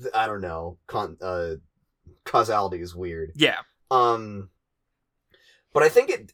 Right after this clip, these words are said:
Speaker 1: I think that there is something here, like, th-, there's, there's potential here for this to be, like, read as, as, like, commentary on, like, systems versus i-, individual responsibility.
Speaker 2: Yeah.
Speaker 1: Um,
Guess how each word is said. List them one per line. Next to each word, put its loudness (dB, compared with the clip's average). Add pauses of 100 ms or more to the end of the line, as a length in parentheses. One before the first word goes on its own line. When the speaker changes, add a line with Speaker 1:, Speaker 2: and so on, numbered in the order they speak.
Speaker 1:
I 0
think -4
that -4
there 8
is 0
something 0
here, -4
like, -6 (920)
th-, 4
there's, 2
there's 2
potential 0
here 4
for -2
this -4
to -16
be, -6
like, 0 (400)
read 0
as, -4
as, -10 (180)
like, -4 (640)
commentary 6
on, -2
like, -4 (400)
systems -6
versus -4 (120)
i-, -8
individual -8
responsibility. -10
Speaker 2:
Yeah. 0
Speaker 1:
Um, -8